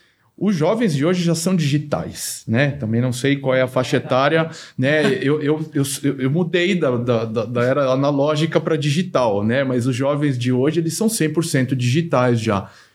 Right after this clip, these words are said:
Então, eu acho isso. Ele tá inserido já, não tenho dúvida disso. Talvez ele não tenha percebido tanto, mas certeza, com maior ou menor intensidade, ele já tem isso na vida dele.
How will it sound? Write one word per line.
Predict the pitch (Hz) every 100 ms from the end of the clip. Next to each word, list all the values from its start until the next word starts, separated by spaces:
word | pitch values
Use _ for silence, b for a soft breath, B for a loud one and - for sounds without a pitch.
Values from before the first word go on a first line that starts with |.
| B
Então, | - 156
eu | 190
acho | 202 226
isso. | 175 151 123 120
Ele | 160
tá | - 185 175
inserido | 170 147 127 120
já, | 113 117
não | 127
tenho | 151 147
dúvida | 139 127 156
disso. | 147 117 - 120
Talvez | 113 117 123
ele | 139
não | 135 135
tenha | 135 135 123
percebido | 127 120 131 120 123
tanto, | 120 131 165 165
mas | 151
certeza, | 151 160 160 143 147 147 156 156 B B _
com | 135
maior | 127 127 135
ou | 139
menor | 127 123
intensidade, | 117 123 117 113 110 120
ele | 120 120
já | 127
tem | 123 120
isso | 110 -
na | 120
vida | 107 110
dele. | 104 95 -